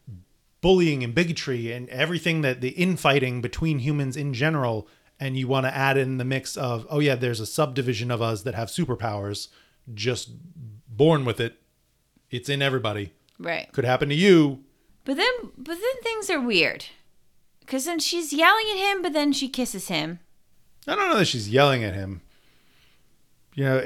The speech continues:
Speaker 1: it's the, she's acknowledging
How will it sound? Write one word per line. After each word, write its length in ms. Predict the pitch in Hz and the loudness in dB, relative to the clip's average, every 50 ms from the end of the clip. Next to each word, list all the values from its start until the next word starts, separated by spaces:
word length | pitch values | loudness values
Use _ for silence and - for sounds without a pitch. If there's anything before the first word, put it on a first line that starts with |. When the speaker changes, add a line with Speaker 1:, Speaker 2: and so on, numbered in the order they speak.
| 139 147 139 | 2 2 2
Speaker 1:
it's 280 | 143 143 143 - - - | 2 0 0 0 -2 -2
the, 400 | - 156 139 127 120 113 98 87 - _ _ _ _ _ _ _ _ _ _ _ | 4 4 6 6 4 2 0 -4 -8 _ _ _ _ _ _ _ _ _ _ _
she's 440 | - - - - 233 254 262 196 202 | -6 -4 -2 0 2 2 2 4 2
acknowledging 840 | 185 147 143 143 143 151 165 165 147 117 127 127 123 117 117 117 | 2 2 4 4 6 8 8 8 6 6 4 0 0 0 -4 -8